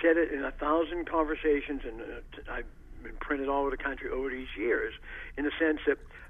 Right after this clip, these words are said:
that's when it became a legitimate business deal. That's when the universities sold their soul, because what they did was take the money. It was no longer laid out for the coach. The university would pay the coach with the money from the shoe company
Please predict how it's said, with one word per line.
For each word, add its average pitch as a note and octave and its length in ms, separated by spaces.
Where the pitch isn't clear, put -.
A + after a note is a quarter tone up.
that's E3 300
when D#3+ 160
it D3+ 100
became C#3+ 480
a - 80
legitimate C3+ 600
business A#2+ 340
deal. - 260
That's D3 300
when D#3 300
the C3+ 140
universities D3+ 840
sold E3 260
their D#3 220
soul, C3+ 360
because C#3+ 380
what C3 180
they F#3+ 220
did B2 360
was C3 200
take C3+ 220
the C#3+ 60
money. B2 320
It C3 100
was C#3+ 160
no D#3+ 160
longer D#3 520
laid C#3+ 240
out C#3+ 240
for C3 80
the A#2 120
coach. D3 340
The C#3+ 80
university D#3+ 640
would C#3 180
pay C3+ 200
the A#2+ 100
coach A2+ 340
with A#2+ 100
the C3+ 60
money C3+ 320
from B2+ 160
the A#2 100
shoe B2 220
company A2 480